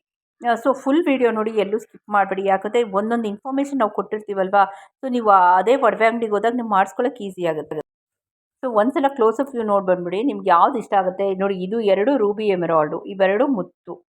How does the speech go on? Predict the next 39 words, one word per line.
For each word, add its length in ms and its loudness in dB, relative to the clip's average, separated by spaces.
ಮುತ್ತು 280 -10
ಮತ್ತೆ, 300 -2
ಮ್, 420 -10
ಹವಳ 320 2
ಅಂತ 160 0
ಹೇಳ್ತೀವಲ್ಲ, 480 -2
ಆ 80 4
ಹವಳದ್ದು. 520 -2
So 200 -6
ರೂಬಿ 320 -4
ಎಮರಾಲ್ಡು 480 0
ಚೆನ್ನಾಗಿದೆ. 500 -2
ಎಲ್ಲ 260 0
ಲೈಟ್ 320 0
ವೆಯ್ಟು, 280 0
ಹೆವಿ 300 -2
ವೆಯ್ಟಲ್ಲೂ 380 -2
ಮಾಡಿಸ್ಕೊಳ್ಬೋದು, 580 -2
ಲೈಟ್ 300 0
ವೆಯ್ಟಲ್ಲೂ 300 -2
ಮಾಡಿಸ್ಕೊಳ್ಬೋದು. 560 -6
ನಾನು 240 2
ಲೈಟ್ 280 -6
ವೆಯ್ಟ್ 240 -4
ಮಾಡ್ತಿದ್ದೀನಿ. 460 -8
ನಿಮಗೆ 240 -4
ಬೇಕಾದ್ರೆ 380 -2
ಜಾಸ್ತಿ 400 0
ಚಿನ್ನ 300 -8
ಕೊಟ್ಬಿಟ್ಟು 440 -6
ಹತ್ತು 340 -4
ಗ್ರಾಮಲ್ಲೂ, 420 4
ನಾ 140 2
ಹೇಳಿದ್ನಲ್ಲ 340 0
ಇನ್ನೊಂದು 280 -4
ರೂಬಿ 220 0
ಎಮರಾಲ್ಡ್‌ದು 760 0
ನಾಲ್ಕು 360 -4
ಗ್ರಾಮ್‌ದು, 400 0